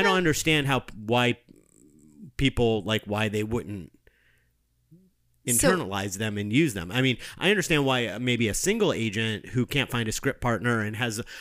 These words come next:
Speaker 1: a million other things to do, but I, what I don't understand is how agents who maybe are on a team where that's, like, your job is to do that. <laughs>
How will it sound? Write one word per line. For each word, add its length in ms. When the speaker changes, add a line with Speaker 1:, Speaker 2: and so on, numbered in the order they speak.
Speaker 1:
a 60
million 320
other 160
things 280
to 80
do, 120
but 140
I, 200
what 140
I 80
don't 220
understand 440
is 80
how 220
agents 480
who 320
maybe 420
are 140
on 160
a 80
team 480
where 140
that's, 280
like, 180
your 120
job 440
is 180
to 100
do 140
that. 440
<laughs> 60